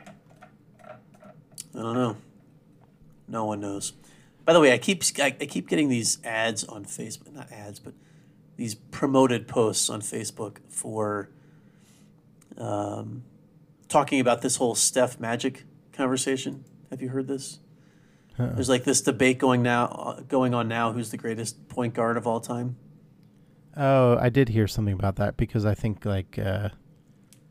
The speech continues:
Speaker 2: Stephen A weighed in on it or something. Somebody did.
Speaker 1: Yeah. Yeah, he did. Stephen A was talking about it, and Michael Jordan actually texted him
Speaker 2: Hmm.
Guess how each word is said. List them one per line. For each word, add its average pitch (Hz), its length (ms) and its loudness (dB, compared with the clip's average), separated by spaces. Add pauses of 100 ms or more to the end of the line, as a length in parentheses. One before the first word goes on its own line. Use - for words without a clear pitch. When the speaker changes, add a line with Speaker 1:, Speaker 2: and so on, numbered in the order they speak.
(360)
Speaker 2:
Stephen 104 420 -2
A 101 220 2
weighed 98 340 -2
in 101 140 -2
on 101 180 -2
it 101 120 -4
or 104 80 -6
something. 110 420 -6
Somebody 101 320 -4
did. - 260 -8
Speaker 1:
Yeah. 123 220 4 (420)
Yeah, 117 200 2
he 113 120 -6
did. 110 260 -4 (540)
Stephen 160 320 2
A 147 80 8
was 131 140 4
talking 131 200 4
about 117 180 2
it, 117 80 -4
and 113 120 -4
Michael 123 280 0
Jordan 123 360 -2
actually 110 300 -6
texted 123 400 -6
him 104 320 -10 (500)
Speaker 2:
Hmm. 117 260 -8